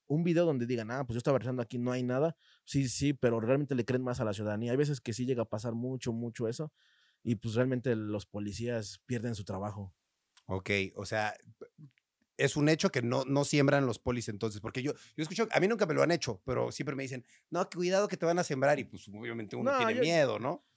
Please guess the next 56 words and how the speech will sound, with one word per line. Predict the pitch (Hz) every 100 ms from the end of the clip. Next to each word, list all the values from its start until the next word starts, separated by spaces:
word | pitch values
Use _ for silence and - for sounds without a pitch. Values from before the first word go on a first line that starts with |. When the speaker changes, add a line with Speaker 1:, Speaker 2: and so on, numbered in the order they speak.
| -
Speaker 1:
yo, | 196
yo | 226
creo | 240 180
que | 170
realmente | 180 196 185 185 156 123 107 - _
cuando | 135 131 123
te, | 113 123
te | 110
hacen | 135 170
una | 156 151
detención | 120 117 110 107 117 117 123
o | 110
te | 110
dicen, | 107 113
"A |
ver, | 127 147 - _ _
vamos | - 127
a |
hacer | 143
una | 135
inspección", | - 110 - 135 233 - - _ _ _ _
pues | 135
realmente | 156 190 185
cuando | 139 147
no |
traes | 160 170
nada | 156 165
dices | 143 131
tú, | - 131 _ 117
"Va, | 196 170 _ _ _ _ _ -
bajo | 139 156
rápido, | 156 147 143
tengo, | 165 175 147
jefe, | 175 190 170
cinco | 151 190
minutos | 170 156 170
porque | - 120 117
ya | 123
me | 135
tengo | 139 127
que | 135
ir". | 131
Ah, | 202 233
y | 185 135
el, | 131 135 -
y | 123 131
nosotros | 131 - 220
como | 175
oficiales | 147 151 214 240 _ _ _
actuamos | 117 - 165 185
rápido | 180 208
y | 180
hasta | -
le | 123
decimos, | 147 147 117
"Gracias". | 131 139 127 110 -